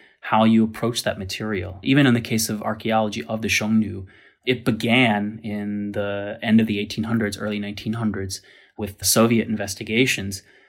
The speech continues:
the same way that a lot of people approach the text. It was all about the big tombs, the lavish goods,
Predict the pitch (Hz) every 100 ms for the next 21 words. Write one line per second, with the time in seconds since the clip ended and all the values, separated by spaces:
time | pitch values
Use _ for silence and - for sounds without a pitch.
0 | _ _ - 127 147 135 131 127 123 120
1 | 123 120 113 113 113 113 113 110 110 113
2 | 113 104 107 101 - - 147 - - -
3 | - - 110 113 113 107 104 - 135 127
4 | 117 - 110 113 123 123 - 113 117 117
5 | 113 - 107 113 -